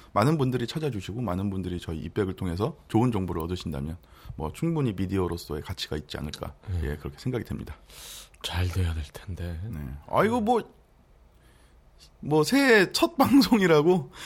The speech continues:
Speaker 1: <laughs> 뭔가 좀 무거워,
Speaker 2: 네.
Speaker 1: 내용이.
Speaker 2: 새해 첫 방송이라고 해서 우리가 기획을 한 건 아닌데,
Speaker 1: 네.
Speaker 2: 그 아이티 레전드가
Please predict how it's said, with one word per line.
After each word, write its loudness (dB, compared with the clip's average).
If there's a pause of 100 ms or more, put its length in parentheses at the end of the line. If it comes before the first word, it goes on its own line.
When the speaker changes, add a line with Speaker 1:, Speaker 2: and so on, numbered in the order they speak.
(300)
Speaker 1:
<laughs> 2
뭔가 8
좀 2
무거워, 8
Speaker 2:
네. 8
Speaker 1:
내용이. 4 (260)
Speaker 2:
새해 6
첫 2
방송이라고 6 (1080)
해서 8
우리가 8
기획을 10
한 8
건 6
아닌데, 8
Speaker 1:
네. 0 (600)
Speaker 2:
그 2
아이티 4
레전드가 6